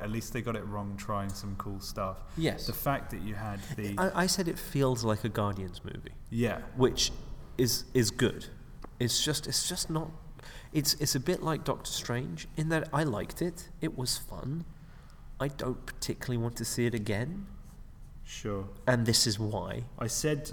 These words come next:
Speaker 1: I said
Speaker 2: And it's worth pointing out because unlike Doctor Strange or whatever, this is the second time out. So,
Speaker 1: Yeah.
Speaker 2: uh, why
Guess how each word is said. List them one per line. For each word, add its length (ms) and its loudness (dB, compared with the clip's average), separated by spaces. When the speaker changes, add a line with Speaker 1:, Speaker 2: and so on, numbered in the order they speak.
Speaker 1:
I 100 -2
said 200 6
Speaker 2:
And 80 6
it's 220 4
worth 220 8
pointing 260 0
out 120 0
because 320 -4
unlike 320 2
Doctor 260 -2
Strange 400 2
or 60 4
whatever, 280 2
this 220 2
is 120 2
the 100 -6
second 480 2
time 260 -6
out. 80 -10
So, 440 4
Speaker 1:
Yeah. 60 2
Speaker 2:
uh, 20 0
why 540 2